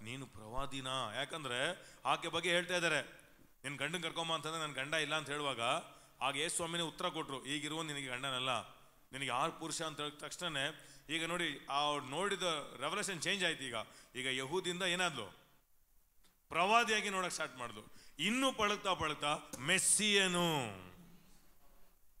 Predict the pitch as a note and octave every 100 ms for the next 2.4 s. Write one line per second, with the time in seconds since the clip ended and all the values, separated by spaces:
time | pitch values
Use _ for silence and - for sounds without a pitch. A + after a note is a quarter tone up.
0 | - - - - - - - - - -
1 | D3+ C#3+ D3+ E3+ F3+ F3 E3 E3 E3 D3
2 | D3 F3 E3+